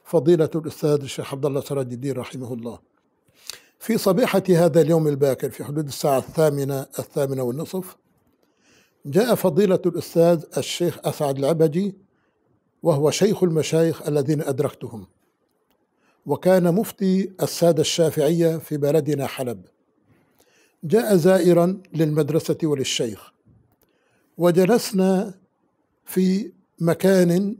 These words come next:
فيه هذه الشمس اللطيفة. أربعة، <clears throat> فضيلة الأستاذ الشيخ أسعد العبجي، وعن يمينه فضيلة الأستاذ الشيخ عبد الله سراج، وأمامه كنت أنا الفقير المسكين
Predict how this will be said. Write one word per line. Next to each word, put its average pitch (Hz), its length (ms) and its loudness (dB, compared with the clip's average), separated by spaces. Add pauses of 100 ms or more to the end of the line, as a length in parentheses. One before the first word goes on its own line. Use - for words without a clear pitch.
(560)
فيه 170 600 0
هذه 160 360 2
الشمس 175 400 -2
اللطيفة. 139 600 -4 (1300)
أربعة، 151 460 2 (600)
<clears throat> - 600 -20
فضيلة 175 320 2
الأستاذ 151 340 -4
الشيخ 147 280 -4
أسعد 151 260 -2
العبجي، 151 520 -2 (640)
وعن 160 280 2
يمينه 156 480 2
فضيلة 147 360 -4
الأستاذ 151 220 -6
الشيخ 139 280 -4
عبد 135 100 -10
الله 135 140 -2
سراج، 156 420 -4 (960)
وأمامه 165 720 2 (380)
كنت 160 220 -4
أنا 147 320 0
الفقير 139 380 -8
المسكين 131 340 -10